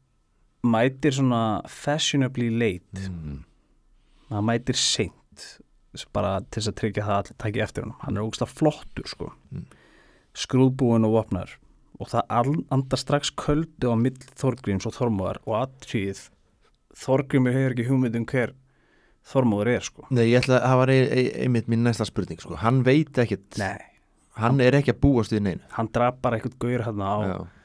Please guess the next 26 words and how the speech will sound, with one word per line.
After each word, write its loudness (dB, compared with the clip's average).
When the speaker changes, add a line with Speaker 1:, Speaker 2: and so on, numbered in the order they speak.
Speaker 1:
Melrakkasléttu. -2
Speaker 2:
Einmitt. -4
Speaker 1:
Hefur 0
ekki -2
hugmynd 0
um 0
að 0
hann -2
er 0
í -10
fóstbróður, -6
Speaker 2:
Hann -12
er -8
Speaker 1:
sko. -6
Speaker 2:
örugglega -2
búinn -4
að -20
gleyma 2
því, -16
sko. -16
Hann -6
var -6
á -6
sléttunni 0
bara 0
og -8